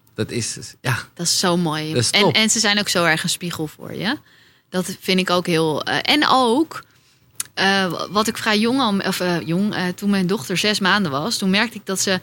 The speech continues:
Speaker 2: eh, dan was ze heel erg aan het huilen en dan was er bezoek. En dan moest ik even met haar lopen van haar kamer door de woonkamer langs het bezoek naar een andere kamer.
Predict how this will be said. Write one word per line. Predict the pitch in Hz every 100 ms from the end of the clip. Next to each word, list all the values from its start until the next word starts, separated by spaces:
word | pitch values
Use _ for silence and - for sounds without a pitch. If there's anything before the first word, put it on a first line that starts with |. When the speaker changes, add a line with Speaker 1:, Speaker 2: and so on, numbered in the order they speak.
| - - - _
Speaker 2:
eh, | 175 170
dan | 180
was | 196
ze | 196
heel | 190
erg | 170
aan | 190 170
het |
huilen | 151 160 254 220
en |
dan | 190
was | 190 185
er | 165
bezoek. | 170 226 214 302 - - - - -
En | 214
dan | 190 185 -
moest | 196 247
ik | 214 -
even | 190 208
met | 190
haar | 185 185
lopen | 190 208 214
van | 196
haar | 180 185
kamer | 208 196 185 170
door | 185 190
de | 175
woonkamer | 185 196 165 170 160 156
langs | 170 170
het | -
bezoek | 175 175 170 -
naar | 165 160 156 -
een |
andere | 151 202 180
kamer. | 156 135 156 196